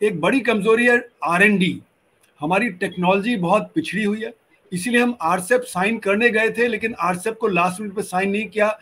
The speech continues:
क्योंकि China dominate करेगा आरसेप। आरसेप के बाहर हैं तो भी जो है, उन्हीं देशों से, अ, अ, अ, हमें trade करना पड़ेगा। तो इसलिए आरएनडी बहुत जरूरी है। हमारा आरएनडी पे expenditure पॉइंट सेवन परसेंट है, जबकि जो है, China तीन प्रतिशत कर रहा है, South Korea चार प्रतिशत कर रहा है,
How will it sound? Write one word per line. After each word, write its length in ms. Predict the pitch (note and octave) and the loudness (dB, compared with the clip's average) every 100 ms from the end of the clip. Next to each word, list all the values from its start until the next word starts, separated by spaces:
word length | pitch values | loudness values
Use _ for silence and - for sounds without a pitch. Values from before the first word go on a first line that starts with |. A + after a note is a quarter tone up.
| - - | -12 -10
क्योंकि 160 | G#3+ | -8
China 340 | F#3 E3+ F#3 F#3+ | -2 0 2 2
dominate 460 | E3 E3 F3 F3 | 2 2 2 2
करेगा 300 | D3+ D3+ E3 | 0 0 0
आरसेप। 520 | F3+ D#3 D3+ - D#3+ - _ _ - | 0 0 -2 -2 -6 -8 _ _ -4
आरसेप 360 | E3 F3 A3+ A3+ | -2 0 0 2
के 80 | G#3+ | 2
बाहर 360 | D3+ E3+ A3 | 4 4 4
हैं 180 | A3 A#3 | 4 0
तो 180 | - G3+ | 0 2
भी 140 | A#3+ | 2
जो 220 | - G#3 | 0 2
है, 380 | G#3+ F3+ G3 F3+ G3 | 2 0 -4 -6 -2
उन्हीं 300 | F#3+ A3 F3 | 0 0 2
देशों 300 | F#3+ F3+ G3+ | 2 2 -2
से, 140 | G#3+ | -2
अ, 320 | G3 G3+ F#3+ G3 | -2 -4 -6 -6
अ, 260 | F3+ - | -10 -8
अ, 180 | E3+ F#3 | -4 -2
हमें 180 | E3+ F#3 | 0 -2
trade 300 | - F#3 F3+ | -2 -2 0
करना 240 | F3+ F3+ | -2 -2
पड़ेगा। 420 | F3 E3+ E3+ E3+ - _ _ _ | -2 -2 -2 -4 -8 _ _ _
तो 80 | G3+ | 0
इसलिए 260 | G3 A#3+ C4 F#3 | 2 2 0 -2
आरएनडी 500 | D#3+ F#3 A3+ A3+ B3 | 0 0 0 -2 -4
बहुत 300 | D#3+ F3 F3+ | 0 0 0
जरूरी 320 | F#3+ G#3 A3+ | 0 0 -2
है। 60 | G#3+ | -2
हमारा 360 | D#3 F3 F#3+ | 0 2 2
आरएनडी 440 | G3+ D#3+ F3 F#3+ G#3 | 2 0 0 -2 -4
पे 160 | G#3 | -2
expenditure 480 | F#3 - F3+ F3+ G#3 | -4 -4 -6 -4 -4
पॉइंट 340 | G#3 F#3 G3+ | -2 0 0
सेवन 260 | G3+ F3+ G#3 | -2 -4 -4
परसेंट 460 | G#3+ G#3+ F#3+ A3 A3 | -2 -4 -2 -6 -8
है, 140 | - _ _ _ - | -10 _ _ _ -4
जबकि 380 | F#3 F#3 G#3+ | -4 -2 0
जो 100 | G3+ | 2
है, 120 | G3+ G3+ | 0 0
China 360 | E3+ E3+ G3 | -2 0 0
तीन 300 | G3 G3 G#3 | -2 -2 -2
प्रतिशत 380 | G#3 F#3+ G#3 F#3 | -2 -4 -4 -4
कर 120 | G3+ | -2
रहा 200 | F#3 G3 | 2 4
है, 180 | G3 F#3 | 2 0
South 240 | - F3+ F3+ | -4 -2 -2
Korea 260 | F#3+ F#3 | 0 -2
चार 260 | F#3 E3+ F3+ | 0 -2 -2
प्रतिशत 380 | F3+ F3+ F#3+ F#3 | -2 -4 -4 -4
कर 100 | F#3 | -4
रहा 160 | F3 F#3 | 2 2
है, 140 | F#3 | 0